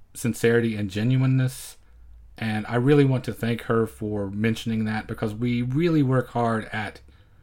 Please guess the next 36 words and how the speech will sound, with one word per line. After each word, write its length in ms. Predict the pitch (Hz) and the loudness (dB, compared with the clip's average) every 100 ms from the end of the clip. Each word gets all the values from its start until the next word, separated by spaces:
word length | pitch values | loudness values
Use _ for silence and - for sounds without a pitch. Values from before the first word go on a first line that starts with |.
| - - - | -20 -20 -4
not 380 | 131 151 131 120 | 0 0 -2 0
being 480 | 120 113 113 113 - - - - - - - - | 2 2 2 0 -6 -20 -20 -20 -20 -20 -20 -4
ironic 520 | 117 123 151 147 135 | 0 4 6 4 2
and 120 | 113 | -2
detached 600 | 110 104 - 120 113 - | -2 -4 -2 0 -2 -10
and 260 | - 98 98 | -8 -8 -8
snark-filled. 680 | - 120 110 - 113 110 139 | -2 -2 -2 -4 -2 -2 0
We 80 | 143 | -2
talk 260 | - 160 | 0 -2
about 240 | 151 135 127 | 0 0 -2
these 180 | 107 | -2
movies 320 | 113 110 101 95 | -2 -2 -4 -8
because 320 | 95 107 98 | -10 -8 -6
we 140 | 101 | -6
really 480 | 101 113 151 160 147 | -6 0 2 4 4
love 260 | 123 117 104 | 4 0 -2
them, 180 | 101 101 | -4 -4
but 120 | 110 | -2
not 160 | 165 | 0
only 180 | 196 190 | 0 0
that, 280 | 175 185 - - - - | 0 -2 -4 -18 -20 -10
we 120 | - 160 | 0 2
want 220 | 180 151 - - | 2 -2 -8 0
other 280 | 143 151 110 | 4 4 2
people 300 | - 101 92 | -2 -8 -8
to 140 | - 92 | -12 -12
love 340 | 85 78 - | -12 -14 -16
them 200 | 82 78 | -18 -18
as 120 | 76 - | -18 -16
well. 260 | 87 - | -16 -14
We 140 | 98 107 | -8 -4
want 300 | 113 117 113 | -2 -4 -6
our 160 | - 120 | -6 -4
enthusiasm 800 | 107 - 135 131 117 117 113 107 | -4 -2 2 2 2 0 -2 -4
to 60 | 98 | -6
be 280 | 92 92 | -10 -10